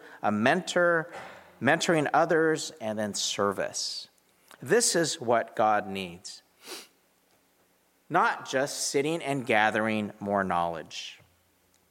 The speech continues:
So closing up, this is my closing slide.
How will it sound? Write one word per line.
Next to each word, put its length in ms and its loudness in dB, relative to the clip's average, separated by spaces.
So 180 0
closing 440 4
up, 220 6
this 180 -2
is 100 -4
my 160 2
closing 460 -2
slide. 420 -8